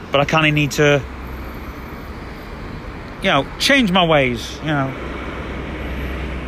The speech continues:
You know, if I've had a few many, too many slow mornings,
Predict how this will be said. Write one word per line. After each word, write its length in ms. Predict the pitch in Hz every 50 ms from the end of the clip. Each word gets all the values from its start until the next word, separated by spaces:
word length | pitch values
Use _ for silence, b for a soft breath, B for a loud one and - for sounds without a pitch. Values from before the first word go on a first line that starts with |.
| - - - - - - - - - - - - - - - - - - - - - - - - - - -
You 120 | 226 175
know, 120 | 151 135
if 120 | 135 123 -
I've 60 | 185
had 120 | 220 220
a 80 | 202 180
few 220 | - - 190 190
many, 260 | 180 175 170 165 160 143
too 220 | 123 - - 190
many 180 | 165 160 156 143
slow 240 | - - 156 151
mornings, 520 | 151 151 147 143 139 139 127 123 - -